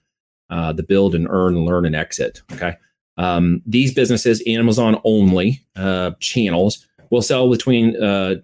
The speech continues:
two point seven to up to three point seven X. Okay. Could get to four if you're up in the twenty, twenty-five percent net profit,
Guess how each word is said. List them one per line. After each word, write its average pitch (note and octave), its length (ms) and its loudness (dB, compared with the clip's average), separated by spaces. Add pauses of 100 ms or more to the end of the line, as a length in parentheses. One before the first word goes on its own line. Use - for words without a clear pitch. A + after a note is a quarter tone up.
two A3+ 160 0
point D3+ 240 0
seven B2+ 520 0
to A2 420 4
up A2 140 -4
to G2+ 100 0
three A2+ 320 0
point G2+ 300 -2
seven F2 320 -2
X. - 440 -10 (160)
Okay. F#2+ 220 -6 (280)
Could B2+ 180 0
get C3+ 140 -2
to B2+ 100 0
four A#2+ 460 2
if A2 100 -6
you're A2 160 4
up A2 120 -2
in G#2+ 60 4
the G#2+ 120 2
twenty, A2 260 0
twenty-five G#2 520 -2
percent G2+ 460 -4
net G2+ 240 0
profit, A2 500 -2